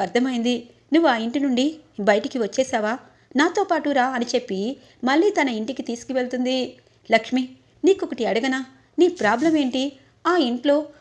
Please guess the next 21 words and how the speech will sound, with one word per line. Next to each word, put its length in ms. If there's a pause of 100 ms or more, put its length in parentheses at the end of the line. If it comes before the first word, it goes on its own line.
(200)
అంత 240
జరుగుతున్నా 480 (400)
వాళ్ళెవరు 480 (460)
పోలీస్ 320
స్టేషన్లోకి 520
రాకుండా 460 (340)
నువ్వెందుకు 460
అడ్డుకుంటున్నావు? 600 (460)
అలాగే 260 (480)
ఇరవై 320
లక్షలు 340 (440)
డబ్బు 220 (100)
ఆ 100
ఇంట్లో 260
నుండి 180 (100)
మాయైంది. 500 (460)
అది 260 (460)
అక్కడ 180 (120)
మాస్క్ 340
వేసుకునేవాడు 580
తీసుకున్నాడు, 480